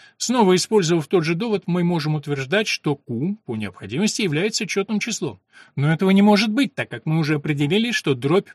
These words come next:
p, делённая на q, является несократимой, а отношение двух чётных чисел всегда является сократимой дробью. Следовательно, мы пришли к неразрешимому противоречию. Это был поразительный вывод.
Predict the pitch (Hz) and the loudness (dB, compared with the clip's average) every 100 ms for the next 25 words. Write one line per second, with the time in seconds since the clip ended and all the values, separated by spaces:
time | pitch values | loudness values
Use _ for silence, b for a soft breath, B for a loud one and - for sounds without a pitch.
0 | - 156 104 117 120 110 110 113 262 240 | -6 -4 -4 -4 -4 -4 -4 -6 -4 -4
1 | 208 220 - 190 196 214 - - 202 - | 0 0 0 0 2 2 0 -2 -4 -4
2 | 220 120 - b b 120 151 165 160 180 | -4 -4 -8 b b -4 -2 0 2 4
3 | 165 151 165 - 175 143 143 - 220 - | 4 2 0 0 -2 0 -2 -4 -6 -4
4 | 135 - 147 131 156 175 185 180 180 175 | -4 -4 -6 -2 0 0 0 -4 -4 -4
5 | 156 - - 95 107 117 117 110 82 82 | -6 -6 -10 -10 -10 -10 -10 -12 -12 -16
6 | - _ b b b - 214 220 220 220 | -20 _ b b b -4 2 4 4 4
7 | 226 240 226 220 220 196 208 208 196 170 | 0 0 2 2 4 2 2 0 -2 -2
8 | 185 196 175 185 185 180 175 175 - 190 | -2 -2 -2 0 0 0 0 -2 -2 0
9 | 196 196 196 175 160 160 151 120 85 - | 0 0 -2 -6 -6 -6 -6 -6 -10 -14
10 | - _ _ _ _ _ - 113 156 165 | -20 _ _ _ _ _ -14 -2 2 4
11 | 147 165 165 175 233 220 196 185 156 123 | 2 2 2 2 -2 -2 0 0 -2 -4
12 | 117 | -8